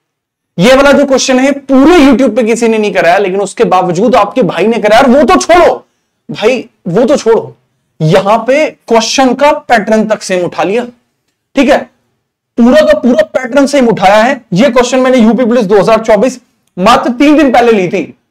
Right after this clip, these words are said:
Paper होने के मात्र तीन दिन पहले मैंने आपकी ये class ली थी, थ्री days पहले मैंने आपकी ये क्लास ली थी, और तीन दिन पहले जब मैंने आपकी class ली थी, उसके अंदर एक question उठाया था,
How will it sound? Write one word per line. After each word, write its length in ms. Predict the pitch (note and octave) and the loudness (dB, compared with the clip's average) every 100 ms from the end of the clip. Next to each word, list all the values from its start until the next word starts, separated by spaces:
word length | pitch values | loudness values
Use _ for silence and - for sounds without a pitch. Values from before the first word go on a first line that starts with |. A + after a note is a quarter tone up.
| - | -2
Paper 300 | C4+ - D4+ | 0 2 0
होने 240 | B3 B3+ B3+ | 2 0 0
के 100 | C#4+ | 0
मात्र 400 | G3+ C4+ C#4+ B3 | 2 0 -2 -2
तीन 240 | B3+ C4 | 0 2
दिन 140 | C4 B3 | 2 0
पहले 220 | G3 A#3 | 0 0
मैंने 200 | A#3 A3 | -2 -2
आपकी 260 | G#3 A3 | -4 -2
ये 60 | G#3 | -4
class 320 | G#3 G3+ G3 G3 | 2 0 0 -2
ली 140 | F#3 | -2
थी, 140 | F3 A3 | -2 -4
थ्री 260 | A3 A3+ | -2 -2
days 280 | G#3 G#3+ G#3+ | 0 0 -2
पहले 380 | - F#3+ F#3+ A#3 | -4 -2 0 -2
मैंने 240 | G#3+ F#3+ G3+ | -2 -2 -2
आपकी 420 | F3 F3 G3+ F#3+ | -2 -4 -4 -2
ये 60 | F3+ | -2
क्लास 380 | F#3 E3 E3+ | -2 -2 -2
ली 160 | E3+ E3+ | -4 -4
थी, 200 | D#3+ F#3+ D3+ - _ - | -4 -6 -6 -12 _ -4
और 80 | G3 | -4
तीन 320 | - B3 A#3 | 0 0 2
दिन 160 | C4 A3+ | 2 2
पहले 220 | G#3 A3 | 0 0
जब 140 | G3+ | 0
मैंने 220 | G#3 G3+ G3 | -2 -2 -2
आपकी 300 | E3+ - E3+ | -4 -4 -4
class 280 | F3+ G3+ | 0 0
ली 120 | G3+ G3+ | -2 -4
थी, 120 | A#3 | -4
उसके 220 | A3 G3+ | -4 -4
अंदर 140 | F#3 | -4
एक 100 | F#3 | -4
question 260 | F#3+ F3+ G#3+ | -4 -4 -4
उठाया 260 | G3+ G3 | -2 0
था, 140 | F#3+ | 0